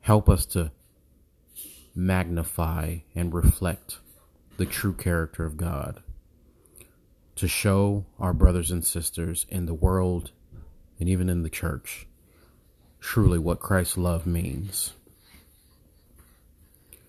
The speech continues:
Help us have twenty nineteen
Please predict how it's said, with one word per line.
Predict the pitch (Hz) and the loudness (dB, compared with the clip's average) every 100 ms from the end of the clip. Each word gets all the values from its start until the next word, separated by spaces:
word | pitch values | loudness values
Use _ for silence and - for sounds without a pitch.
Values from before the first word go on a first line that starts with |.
| _ - - - - _ - | _ -20 -20 -20 -20 _ 2
Help | - 101 90 90 | 6 8 8 6
us | 80 85 - - - - - _ _ _ _ _ - - 381 359 349 - - - 339 | 6 0 -8 -10 -12 -16 -20 _ _ _ _ _ -20 -20 -12 -10 -10 -12 -14 -16 0
have | - 95 - | 2 2 4
twenty | - 107 107 | 4 4 2
nineteen | 110 101 101 - 95 85 82 | 0 -2 -4 -8 -6 -6 -8